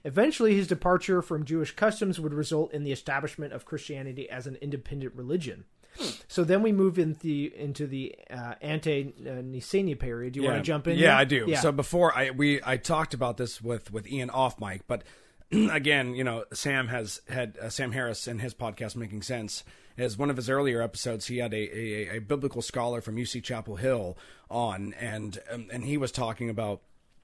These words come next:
Speaker 2: the spread of Christianity, and, and mainly through scholars, they believe that one of the most important figures of that spread is Paul, and in the sense that he was the one to kind of come up with the central idea of, you know, when people were fearing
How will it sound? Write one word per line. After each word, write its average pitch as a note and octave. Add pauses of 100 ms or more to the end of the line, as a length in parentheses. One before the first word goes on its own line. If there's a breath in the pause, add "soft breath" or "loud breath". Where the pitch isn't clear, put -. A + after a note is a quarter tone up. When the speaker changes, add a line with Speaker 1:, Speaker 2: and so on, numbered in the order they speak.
(140)
Speaker 2:
the D#3
spread C#3+
of B2
Christianity, A#2+
and, G#2+
and G2+
mainly C#3
through A#2+
scholars, C#3
they B2+
believe A#2+
that A2+ (320 loud breath)
one C#3+
of C3+
the B2+
most C3+
important C3
figures B2+
of A2+
that A2
spread G#2
is D3+
Paul, F#2+ (280 loud breath)
and A#2+
in C#3+
the C3
sense C#3
that A#2
he -
was C3+
the B2+
one A#2+
to A2
kind B2
of A2
come C3
up C3
with A#2
the A2
central B2
idea B2
of, A2+
you B2
know, A2+
when A2
people B2
were A2+
fearing C#3+